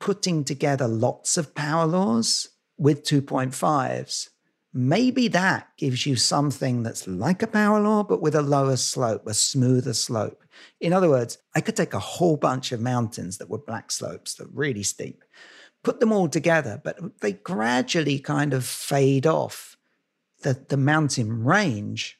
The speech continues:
in other words, going up to a higher scale, the mountain range itself kind of flattens off. So running this forward, what we did was we imagined that actually what's happening in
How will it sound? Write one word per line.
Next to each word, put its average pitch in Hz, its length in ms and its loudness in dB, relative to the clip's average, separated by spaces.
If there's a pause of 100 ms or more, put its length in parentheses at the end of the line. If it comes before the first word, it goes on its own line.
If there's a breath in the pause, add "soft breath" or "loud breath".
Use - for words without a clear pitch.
(120)
in 120 120 0
other 127 100 4
words, 120 160 2
going 127 320 0
up 123 220 -4
to - 100 -4
a 110 60 0
higher 117 400 -2
scale, 110 760 -2 (440)
the - 60 -4
mountain 123 420 0
range 123 320 0
itself - 640 -2
kind 117 280 -6
of 113 280 -8
flattens 110 680 -6
off. - 320 -6 (640 loud breath)
So 156 540 2
running 175 460 2
this 147 200 2
forward, 131 520 2 (200)
what 156 220 -2
we 139 140 0
did 139 440 0 (140)
was 120 800 0 (120)
we 143 260 2
imagined 135 800 0 (200)
that 135 200 -8 (160)
actually 123 760 -4 (220)
what's 117 220 0
happening 98 680 -4 (260)
in 117 540 -2